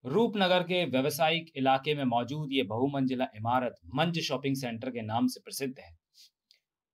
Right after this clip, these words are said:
इसी इमारत में भारतीय सीक्रेट सर्विस की एक महत्वपूर्ण शाखा भी है। इसी शाखा में आज लेखक हनीफ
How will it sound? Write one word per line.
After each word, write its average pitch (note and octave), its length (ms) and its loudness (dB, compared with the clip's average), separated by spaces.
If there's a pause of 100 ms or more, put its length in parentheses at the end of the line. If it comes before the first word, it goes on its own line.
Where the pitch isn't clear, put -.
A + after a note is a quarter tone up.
(420)
इसी D#3 200 2
इमारत D3 540 4
में D3+ 100 0
भारतीय C#3 420 0
सीक्रेट C3+ 420 0
सर्विस C3 340 -4
की C3 140 0
एक B2 120 -4
महत्वपूर्ण B2 420 -4
शाखा A#2 400 -2
भी F#2+ 200 -12
है। E2+ 140 -20 (1500)
इसी D#3+ 240 0
शाखा C#3+ 400 2
में C3+ 240 0
आज A#2+ 400 0 (1400)
लेखक F#2 460 -6 (180)
हनीफ F2 320 -10